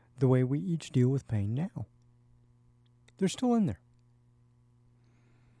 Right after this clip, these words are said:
So we learn to experience pain. We learn to provide a bigger buffer once we have experienced pain.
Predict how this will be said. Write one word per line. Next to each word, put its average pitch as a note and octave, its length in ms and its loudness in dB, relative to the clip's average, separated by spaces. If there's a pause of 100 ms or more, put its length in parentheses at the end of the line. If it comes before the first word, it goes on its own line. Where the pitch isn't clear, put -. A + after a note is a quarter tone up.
(1400)
So - 180 -2
we C3 160 0
learn F3+ 580 0
to F3 160 -6
experience C#3 800 -4 (120)
pain. G2+ 560 -4 (340)
We D3 220 2
learn D#3+ 720 2
to C#3 100 -4
provide C#3 500 2
a C3+ 60 2
bigger C3 240 4
buffer B2+ 460 6 (260)
once C#3+ 240 4
we C#3 120 8
have C#3 200 8
experienced A2+ 580 -2
pain. G#2+ 360 -2